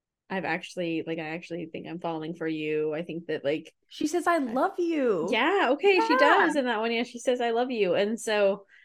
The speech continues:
Speaker 1: I just think that that's, like, insane, <laughs> you know, and, and she still, of course, does, like, when they're saved and rescued, and this, like, helps to strengthen the beginning of their relationship. But, oh my God, what a way to go through it. <laughs> Like, Jesus.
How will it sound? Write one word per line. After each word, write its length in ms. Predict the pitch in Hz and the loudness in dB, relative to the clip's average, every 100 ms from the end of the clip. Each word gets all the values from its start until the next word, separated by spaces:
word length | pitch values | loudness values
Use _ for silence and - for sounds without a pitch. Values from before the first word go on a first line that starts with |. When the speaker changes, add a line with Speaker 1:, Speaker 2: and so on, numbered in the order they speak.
| _ _ 190 | _ _ 2
Speaker 1:
I 160 | 254 | 2
just 160 | 254 254 | 2 -2
think 160 | 202 | -2
that 100 | 190 | 0
that's, 320 | 165 175 170 - | 0 0 -2 -4
like, 260 | 175 170 _ _ | -4 -6 _ _
insane, 720 | 214 202 202 - 190 110 175 277 | -2 0 -2 0 2 2 4 4
<laughs> 160 | 381 | 8
you 220 | 330 - | 8 8
know, 180 | 269 226 | 8 8
and, 180 | 240 226 - - - | 6 2 -8 -18 -8
and 360 | 233 403 247 240 | 0 0 0 -2
she 100 | 254 | -6
still, 380 | - 311 262 226 | -2 0 0 -2
of 80 | |
course, 220 | - 240 - | -2 -4 -2
does, 420 | 233 349 220 185 | 0 2 0 0
like, 120 | 175 | -4
when 180 | 185 190 | -4 -4
they're 180 | 185 185 | -4 -4
saved 400 | - 196 185 170 | -2 0 0 -4
and 140 | 175 | -6
rescued, 500 | 175 240 - 165 160 | -6 -6 -4 -4 -2
and 220 | 165 165 170 - - _ - | -2 -2 -6 -16 -20 _ -4
this, 200 | 185 185 | -4 -2
like, 200 | 170 165 | -4 -2
helps 340 | 190 165 - | -4 -6 -8
to 100 | 180 | -10
strengthen 500 | 180 175 180 175 170 | -6 -4 -4 -4 -4
the 80 | 160 | -6
beginning 380 | 160 156 156 156 | -6 -6 -4 -6
of 60 | |
their 120 | 151 139 | -6 -4
relationship. 720 | 110 226 - 185 185 143 - - | -2 -2 -4 -8 -4 -4 -4 -4
But, 280 | 170 131 - _ _ _ _ - | -2 -2 -6 _ _ _ _ -6
oh 160 | 349 | -4
my 200 | 254 170 | -2 -4
God, 440 | 185 294 339 254 226 | -2 0 4 2 2
what 160 | 359 | 0
a 20 | |
way 200 | 277 240 | 2 2
to 60 | 202 | 2
go 160 | 190 - | 2 0
through 340 | - 339 403 | 2 4 8
it. 200 | 196 - | 6 8
<laughs> 0 | |
Like, 600 | 277 381 - 494 - - - | 6 4 8 8 8 0 -16
Jesus. 920 | - 359 330 247 - 254 - - - | -2 -2 -2 -8 -2 -2 -2 -8 -20